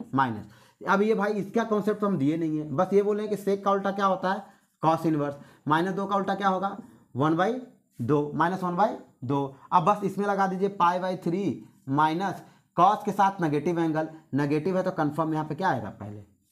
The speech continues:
पाई, क्या आएगा? पाई माइनस cos theta का मान वन बटा दो कब होता है? साठ डिग्री, साठ डिग्री बोले तो पाई by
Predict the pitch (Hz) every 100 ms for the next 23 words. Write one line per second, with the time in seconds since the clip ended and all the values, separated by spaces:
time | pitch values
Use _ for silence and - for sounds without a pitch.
0 | _ 139 110 98 _ _ 139 143 156 202
1 | 254 - _ _ _ 147 113 101 - -
2 | - 139 156 156 135 107 - 170 190 196
3 | 190 185 185 180 175 175 180 196 180 185
4 | 185 208 - _ _ _ _ _ - 226
5 | 202 196 185 190 - 170 170 165 160 160
6 | 151 151 156 156 202